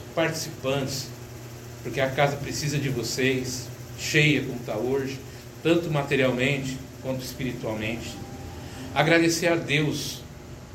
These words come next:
a oportunidade da vida, a oportunidade da existência, a oportunidade das dificuldades que a gente supera a cada dia. Agradecer a Jesus, que é o nosso grande exemplo,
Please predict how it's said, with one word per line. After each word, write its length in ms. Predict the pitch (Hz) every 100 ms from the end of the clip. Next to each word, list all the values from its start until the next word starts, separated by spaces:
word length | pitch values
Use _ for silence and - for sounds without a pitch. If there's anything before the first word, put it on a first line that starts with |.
| - - - - - -
a 40 |
oportunidade 640 | 117 151 147 139 131 135 -
da 160 | 110
vida, 500 | 104 123 147 147 131 - - - - - 113
a 40 |
oportunidade 640 | 110 131 139 120 120 123 120
da 60 |
existência, 800 | 120 - - - 123 131 - 131 123 - - - -
a 40 | 113
oportunidade 840 | 113 127 135 120 113 127 123 - - - - - - -
das 180 | 127 131
dificuldades 720 | - 131 127 120 135 131 -
que 100 | -
a 40 |
gente 140 | 123 123
supera 420 | 120 - 117 120
a 40 |
cada 240 | - 120 123
dia. 280 | 104 107 101 - - - - - - - - -
Agradecer 440 | 151 185 185 208
a 60 | 185
Jesus, 560 | 208 180 143 127 - - - - -
que 80 | -
é 40 | 151
o 60 |
nosso 280 | 147 151 -
grande 400 | - 147 185 185
exemplo, 480 | 180 - 123 113